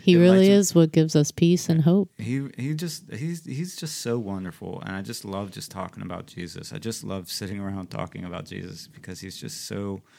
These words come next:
Speaker 2: good, and he, like, it just brings joy to my heart so much, just knowing that he's here with us.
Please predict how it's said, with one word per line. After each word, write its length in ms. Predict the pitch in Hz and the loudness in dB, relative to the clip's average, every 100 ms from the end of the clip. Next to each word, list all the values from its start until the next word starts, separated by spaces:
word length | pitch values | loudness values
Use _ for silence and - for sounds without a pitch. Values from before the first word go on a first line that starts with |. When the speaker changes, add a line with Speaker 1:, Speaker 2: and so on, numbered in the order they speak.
| _ _ _ 101 | _ _ _ -8
Speaker 2:
good, 380 | 107 110 90 - | -4 -2 -4 -10
and 180 | 101 92 | -14 -12
he, 180 | 104 - 104 | -12 -12 -8
like, 220 | 101 95 | -8 -8
it 100 | 92 | -10
just 300 | 101 92 - _ _ _ _ | -10 -12 -16 _ _ _ _
brings 320 | - 110 107 90 | -6 -4 -4 -8
joy 440 | 85 104 101 104 | -8 -4 -2 -4
to 120 | - | -6
my 140 | 104 95 | -8 -8
heart 460 | 90 95 92 - | -8 -8 -10 -12
so 240 | - 101 95 | -8 -8 -6
much, 360 | 95 107 - | -8 -10 -14
just 300 | - 101 - | -12 -12 -10
knowing 540 | 107 98 101 98 95 92 | -8 -6 -6 -6 -8 -10
that 180 | - - _ _ _ _ _ _ | -12 -14 _ _ _ _ _ _
he's 260 | - 113 - | -10 -6 -4
here 200 | 110 113 | -4 -4
with 240 | 92 98 - | -6 -10 -12
us. 380 | - 78 - | -16 -16 -18